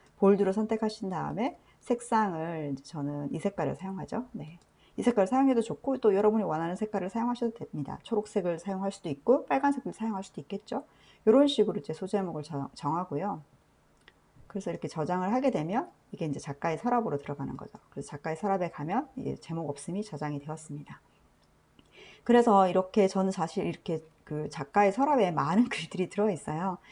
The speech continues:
그래서 미리 글을 이제 준비해 놓고 발행하기도 하고 또 써놓고 발행 안 해-, 안 하고 보관해 놓은 글도 있고 뭐 여러 가지 있습니다.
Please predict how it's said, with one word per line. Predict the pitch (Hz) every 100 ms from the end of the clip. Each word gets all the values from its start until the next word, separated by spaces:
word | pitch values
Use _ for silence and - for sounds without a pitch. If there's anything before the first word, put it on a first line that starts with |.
| -
그래서 | 185
미리 | 185 226 233
글을 | 208 208 208
이제 | 208 143
준비해 | 190 180 214 233
놓고 | 190 - 196
발행하기도 | 151 165 190 220 233 180
하고 | 214 240 294 - - - - _
또 | 185
써놓고 | 208 269 285 285
발행 | 202 170 175
안 | 151 160
해-, | 180 - -
안 | 170 196
하고 | 208 196
보관해 | 165 190 226
놓은 | 202 165
글도 | 165 175 202 165
있고 | 135 - 262
뭐 | 277 156
여러 | 151 147
가지 | 151 143
있습니다. | 139 - 147 - -